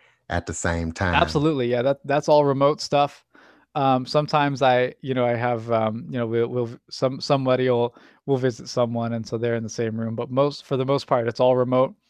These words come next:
Speaker 2: Uh, and so we get together on a, a platform called Team Talk. It's a really great conferencing platform. And, um, from there, you know, we can adjust everyone's levels individually, you know, I, as, as the host, and I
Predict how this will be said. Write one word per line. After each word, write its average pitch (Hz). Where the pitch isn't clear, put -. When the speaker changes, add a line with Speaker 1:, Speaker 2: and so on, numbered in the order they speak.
Speaker 2:
Uh, 120
and 127
so 131
we 139
get 147
together 131
on 123
a, 120
a 131
platform 135
called 123
Team 139
Talk. 110
It's 117
a 127
really 127
great 123
conferencing 123
platform. 131
And, 117
um, 113
from 123
there, 127
you 127
know, 123
we 135
can 139
adjust 120
everyone's 131
levels 123
individually, 127
you 120
know, 120
I, 117
as, 127
as 131
the 120
host, 123
and 135
I 127